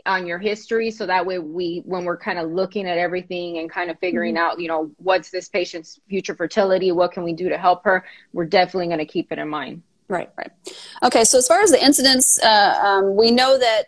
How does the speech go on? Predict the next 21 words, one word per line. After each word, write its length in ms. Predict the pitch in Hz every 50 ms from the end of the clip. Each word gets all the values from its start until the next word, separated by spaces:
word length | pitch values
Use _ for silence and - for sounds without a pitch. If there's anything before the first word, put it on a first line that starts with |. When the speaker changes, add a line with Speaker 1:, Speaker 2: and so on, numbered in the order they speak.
| - -
Speaker 2:
it's 220 | 220 - - -
common. 320 | - - 285 240 226 220 -
Early 200 | 226 240 247 262
pregnancy 320 | 262 285 262 262 - -
loss 180 | 233 220 226 208
is 120 | 196 -
common. 440 | - - 277 254 262 269 262 262 240
About 240 | 190 - 202 196 -
eighty 200 | 240 233 254 269
percent 260 | 269 262 254 - 254 226
of 120 | - -
all 120 | 220 233
cases 320 | 226 - 240 233 233 220 220
of 80 | 214
pregnancy 340 | - 226 220 208 208 - 214
loss 260 | 208 202 202 214 -
occur 280 | - - - - 220 202
within 180 | 202 202 190 180
the 60 | 190
first 280 | - 190 208 233 -
trimester. 520 | - - 180 185 175 - - - 196 240